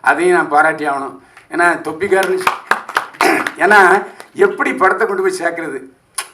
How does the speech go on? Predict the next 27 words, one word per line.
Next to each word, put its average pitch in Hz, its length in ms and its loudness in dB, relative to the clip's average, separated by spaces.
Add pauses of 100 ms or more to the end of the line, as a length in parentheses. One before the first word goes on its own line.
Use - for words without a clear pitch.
அதாவது, 220 280 4
அவங்க 196 180 0
கொஞ்சம் 214 240 0
செலவு 196 340 2
பண்றதுக்கு 208 280 0
தயாரா 214 420 4
இருக்கிறவங்களுக்கு 185 640 0 (640)
இதாங்க 170 540 -2
வழி, 160 260 -6 (600)
இதான் 190 280 4
உங்க 165 160 -2
படத்தை 160 280 -2
ரிலீஸ் 156 260 -8
பண்றதுக்கான 147 400 -6 (380)
வாய்ப்பு, 156 720 -2
இதுதான் 139 440 -2
நீங்க 147 160 -6
செய்யணும்னு 151 360 -8
சொல்லி 165 300 -8 (240)
அருமையா 156 320 -2
ஜெனிஷ் 151 400 -8
செஞ்சு 139 480 -8
கொடுக்குறாரு. 131 380 -10 (360)
அவருக்கும் 147 360 -2
நமது 139 420 -8
பாராட்டுகள். 131 720 -4
ஜெனிஷ் 226 400 -4